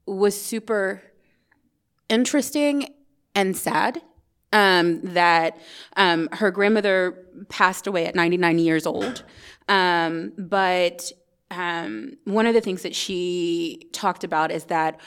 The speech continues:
her grandmother, having been widowed, I think,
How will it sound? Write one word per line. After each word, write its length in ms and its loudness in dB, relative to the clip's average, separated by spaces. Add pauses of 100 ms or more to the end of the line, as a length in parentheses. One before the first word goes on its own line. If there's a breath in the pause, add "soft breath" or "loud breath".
(240 loud breath)
her 140 -2
grandmother, 840 0 (280)
having 580 0
been 240 0
widowed, 320 4
I 80 4
think, 340 0